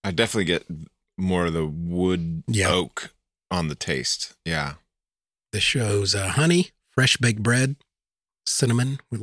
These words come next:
Speaker 2: laying a rich, sweet base, allspice and clove, apricot, toffee, maple sugar candy.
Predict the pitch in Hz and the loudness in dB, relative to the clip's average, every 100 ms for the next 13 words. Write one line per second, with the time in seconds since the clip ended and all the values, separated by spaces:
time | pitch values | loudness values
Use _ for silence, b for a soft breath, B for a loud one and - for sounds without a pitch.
0 | 101 110 104 104 95 92 92 123 143 - | -8 -4 -4 -4 -6 -8 -4 -2 0 0
1 | - - 123 139 113 101 - - 107 123 | 0 0 0 -2 -6 -6 -4 -4 -4 -4
2 | - 135 139 - 110 - 131 110 82 71 | -2 0 0 -2 -4 -6 -4 -4 -6 -10
3 | - _ _ _ _ _ _ _ 117 117 | -12 _ _ _ _ _ _ _ 0 0
4 | 107 120 127 - 117 104 113 117 - _ | 0 0 0 0 0 0 -2 -4 -10 _
5 | - 107 110 127 113 107 123 113 120 127 | -4 -2 0 0 0 -2 0 0 0 -4